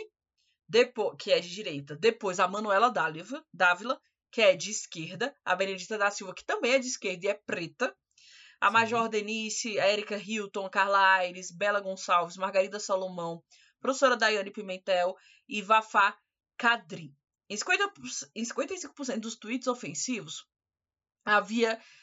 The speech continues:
Speaker 1: conteúdo gordofóbico quanto a Joyce Haussmann. E no caso da Manuela Dávila, né, foi assediada moralmente por ser de um partido comunista, entre aspas,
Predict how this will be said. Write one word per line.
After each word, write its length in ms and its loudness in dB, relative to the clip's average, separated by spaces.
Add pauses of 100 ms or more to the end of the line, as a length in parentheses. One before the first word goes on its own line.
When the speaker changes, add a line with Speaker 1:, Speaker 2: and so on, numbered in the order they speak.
(140)
Speaker 1:
conteúdo 500 0
gordofóbico 1000 2
quanto 300 -2
a 60 2
Joyce 340 -2
Haussmann. 560 -8 (880)
E 520 -6 (200)
no 320 4
caso 280 0
da 80 2
Manuela 360 4
Dávila, 640 0
né, 160 0
foi 160 -2
assediada 560 0
moralmente 760 0
por 140 -12
ser 220 -4
de 100 -8
um 60 -16
partido 500 -4
comunista, 680 -6
entre 180 -6
aspas, 560 -2